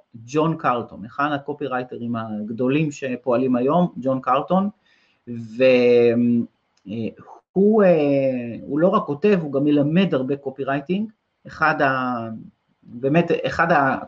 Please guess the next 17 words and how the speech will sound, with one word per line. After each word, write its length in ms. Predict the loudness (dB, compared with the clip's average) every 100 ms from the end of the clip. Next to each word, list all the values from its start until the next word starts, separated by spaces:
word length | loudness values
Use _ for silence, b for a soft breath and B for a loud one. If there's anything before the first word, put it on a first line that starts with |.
| -10
הכותבים 800 | -6 -6 -4 -6 -6 0 4 4
וגם 280 | 2 2 2
המורים 340 | 2 2 -2 -4
שהכי 440 | -4 -6 -4 -4
הכי 180 | -2 -4
כיף 220 | -6 -8
לקרוא, 360 | -10 -2 -2 -2 -8 _ _ _ _ _ _
אה, 200 | -4 -2 -2 -6 -10 _ _ _ _ _ _ -20 -20 _ _ _ _
כותב 220 | -10 -2 0
בצורה 420 | 0 -2 0 0
מאוד 320 | 0 2 0
זורמת, 580 | 0 -2 0 4 2 2
מאוד 240 | 0 0 0
מאוד 160 | -4
קולחת, 440 | -2 0 0 -2 -2
מאוד 240 | -2 0
דיבורית, 560 | -2 -4 0 0 0